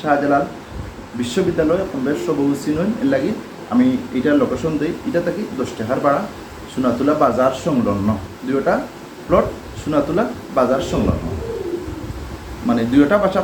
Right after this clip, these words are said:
মানে ওটা থেকে যাইতে পাঁচ মিনিট, যদি আটকে যাই পাঁচ মিনিট কম বেশ, হাও পলটাও যাইতে, বারো ডিসিমিলে যাইতে খুবই বেশি পাঁচ থেকে ছয় মিনিট। তে একটা হইলে গা দশ ফুট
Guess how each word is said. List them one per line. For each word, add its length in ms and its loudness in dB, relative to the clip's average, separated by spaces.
মানে 160 2
ওটা 220 -4
থেকে 200 2
যাইতে 260 4
পাঁচ 140 2
মিনিট, 180 2
যদি 220 2
আটকে 220 4
যাই 180 4
পাঁচ 120 2
মিনিট 220 0
কম 120 2
বেশ, 140 2
হাও 200 8
পলটাও 380 2
যাইতে, 220 2
বারো 180 6
ডিসিমিলে 320 0
যাইতে 200 2
খুবই 220 -6
বেশি 160 0
পাঁচ 140 0
থেকে 200 -4
ছয় 180 0
মিনিট। 180 -2
তে 80 -2
একটা 200 0
হইলে 240 4
গা 80 2
দশ 180 0
ফুট 160 -2